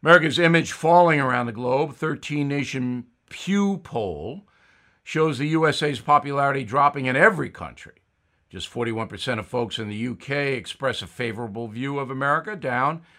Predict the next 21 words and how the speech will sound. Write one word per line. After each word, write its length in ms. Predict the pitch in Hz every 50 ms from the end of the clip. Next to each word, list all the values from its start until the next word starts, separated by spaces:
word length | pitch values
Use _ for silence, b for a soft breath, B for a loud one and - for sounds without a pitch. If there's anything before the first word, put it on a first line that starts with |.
| b b
from 180 | _ - 135 131
eighty-three 680 | 151 156 175 190 180 180 160 - - - 202 254 254
percent 500 | 247 - 104 98 - - 98 87 92 107
in 80 | 123 131
two 160 | - 147 151
thousand. 460 | - 175 175 185 190 139 - - - _ _ _ b b b b b b b b b b b b
Many 160 | - 240 233
believe 240 | 214 196 196 190 180
the 80 | 160 165
Trump 260 | - - 190 185 170
administration 680 | 180 165 160 175 165 156 - - 170 196 185 156 156 180
has 160 | 160 135 -
handled 320 | 160 160 160 160 156 151 143
the 60 | 127
covid 440 | - - 160 160 160 147 160 139 117
pandemic 600 | - 185 156 151 147 147 151 147 139 110 - -
poorly, 360 | - 160 165 185 185 185 180
but 180 | 160 180 -
the 80 | - 175
real 420 | 160 147 170 208 233 254 240 208
reason 800 | 175 160 196 233 247 240 208 143 113 110 85 78 80 98 151 185